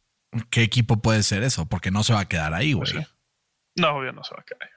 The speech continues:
Speaker 1: Puta, ¿sabes algo? Ya lo vi en los Colts el año que entra. Me lleva la verga.
Speaker 2: Pues mira, yo creo que puede ser el siguiente Ryan Tannehill, este güey.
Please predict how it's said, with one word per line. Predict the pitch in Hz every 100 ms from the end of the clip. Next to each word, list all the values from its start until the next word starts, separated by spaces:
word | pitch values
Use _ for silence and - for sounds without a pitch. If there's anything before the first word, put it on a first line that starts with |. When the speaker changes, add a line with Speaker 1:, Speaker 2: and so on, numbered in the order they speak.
| _ _ _ _ _ - - _
Speaker 1:
Puta, | 113 98 80 82 -
¿sabes | - 127 120
algo? | 110 110 104
Ya | 117 117
lo |
vi | 110
en | 107
los | 95
Colts | - 90 -
el | 92
año | 90 87
que | 82
entra. | 90 -
Me | 95 90
lleva | 95
la | 80 65
verga. | - - - _ -
Speaker 2:
Pues | 139
mira, | 165 160 143 _ _ _ _ _ _ - _ _ _
yo | 170 175
creo | 190
que | 165
puede | 147 160 147
ser | 156
el | 156
siguiente | 151 135 139 143
Ryan | 139 139 135
Tannehill, | 131 127 - -
este | 156 -
güey. | -